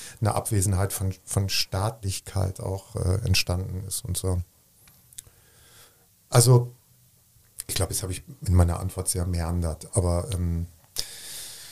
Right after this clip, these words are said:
ja, dieses, ich muss sagen, dieses Schlimme, wenn du in die italienische Kultur eindringst, ne, ob's jetzt die Musik ist, ob's das Kino ist oder die Literatur ist, dann stehst du sehr schnell vor diesen Sachen, ne, vor diesen Themen Mafia, Korruption,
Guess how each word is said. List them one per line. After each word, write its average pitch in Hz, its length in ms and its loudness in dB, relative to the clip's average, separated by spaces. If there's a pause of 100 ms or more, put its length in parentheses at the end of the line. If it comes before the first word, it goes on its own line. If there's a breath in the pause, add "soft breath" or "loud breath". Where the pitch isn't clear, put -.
(140)
ja, 110 160 6
dieses, 117 440 6 (520)
ich - 160 4
muss 151 180 12
sagen, 139 280 8
dieses 123 260 6
Schlimme, 147 480 8 (100)
wenn 135 120 8
du 139 120 6
in 143 100 2
die 123 220 4
italienische 143 500 6
Kultur 131 460 4
eindringst, 87 600 -2
ne, 104 120 -2
ob's 117 160 -6
jetzt - 180 2
die 127 40 6
Musik 120 440 6
ist, - 180 6
ob's - 140 -8
das - 160 4
Kino 117 280 0
ist - 200 4
oder 95 200 -2
die 98 200 -2
Literatur 101 680 2
ist, - 180 4
dann 101 140 2
stehst 120 380 6
du 104 40 2
sehr 87 160 2
schnell 85 260 0
vor 80 160 -8
diesen 82 220 -4
Sachen, 80 340 -4
ne, 101 120 4
vor - 140 2
diesen 85 240 -2
Themen 85 280 4
Mafia, 80 520 4
Korruption, 82 880 0